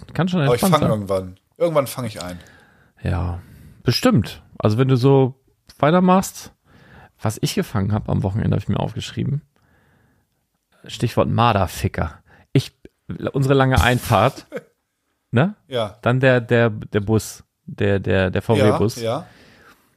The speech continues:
Speaker 1: Ich bring sowas in die Mülltonne, guck so.
Speaker 2: Bio wieder zu den Maden?
Speaker 1: Nee, in die normale Mülltonne, die steht daneben.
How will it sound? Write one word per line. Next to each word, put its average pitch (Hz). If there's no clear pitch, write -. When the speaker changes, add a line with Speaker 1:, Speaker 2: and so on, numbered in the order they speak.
Speaker 1:
Ich -
bring 123
sowas 101
in 98
die 92
Mülltonne, 143
guck -
so. -
Speaker 2:
Bio 208
wieder 156
zu -
den 127
Maden? 120
Speaker 1:
Nee, 180
in 190
die 175
normale 123
Mülltonne, 95
die 110
steht -
daneben. 104